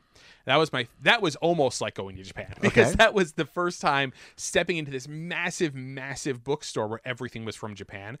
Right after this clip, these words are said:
Speaker 1: And they had
Speaker 2: Oh.
Speaker 1: they had Super Mario manga. They had Final, I got one, I got it on the shelf, a Final Fantasy six, uh, strategy guide from Japan, you know,
Speaker 2: Oh
Speaker 1: that I
Speaker 2: my.
Speaker 1: bought when I was there. And they had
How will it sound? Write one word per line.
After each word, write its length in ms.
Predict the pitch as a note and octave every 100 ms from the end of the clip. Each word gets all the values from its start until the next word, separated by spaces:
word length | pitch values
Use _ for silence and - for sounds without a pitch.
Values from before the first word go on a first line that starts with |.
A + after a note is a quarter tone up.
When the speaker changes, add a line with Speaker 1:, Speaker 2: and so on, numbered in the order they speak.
| -
Speaker 1:
And 360 | D3 - F#3 F3+
they 100 | E3
had 320 | D3 C#3+ C3+
Speaker 2:
Oh. 180 | D#3+ C3 - _ _ _ _ _ _ -
Speaker 1:
they 120 | C#3+
had 120 | A2
Super 340 | - - D#3 C3
Mario 440 | B2 B2+ C3 B2
manga. 920 | A#2 G#2+ A#2 B2 B2 B2 A#2+ A#2+ A#2 A#2 - _
They 120 | C3+
had 280 | B2 C#3 B2+ - _ _ _
Final, 400 | - C#3+ C#3 C#3+
I 100 | B2+ B2
got 240 | - C#3+
one, 100 | D3+
I 120 | B2+
got 200 | B2+ C#3
it 60 | C#3
on 60 | A#2
the 60 |
shelf, 320 | G#2+ E3 C3+ -
a 80 |
Final 320 | G2+ - B2+ C3
Fantasy 480 | C3+ B2 A#2+ -
six, 600 | G#2 - D3+ B2+ - -
uh, 320 | A#2 A2 G2+ G2
strategy 640 | - C3+ A#2+ C3+ A#2 G#2+
guide 480 | G#2 G2 F2+ F2+ G2 -
from 280 | - C3 B2+
Japan, 480 | A#2 - C3 A2 G2
you 60 | G#2+
know, 80 | A2
Speaker 2:
Oh 20 |
Speaker 1:
that 100 | G#2
I 40 |
Speaker 2:
my. 80 | G#2
Speaker 1:
bought 320 | F#2+ A#2 A2+ A#2
when 100 | A2+
I 80 |
was 160 | A2 G#2
there. 260 | A2+ A2 G#2 - - - _
And 140 | G#2
they 160 | G#2+ A#2+
had 520 | A#2 G#2+ F#2 E2+ F2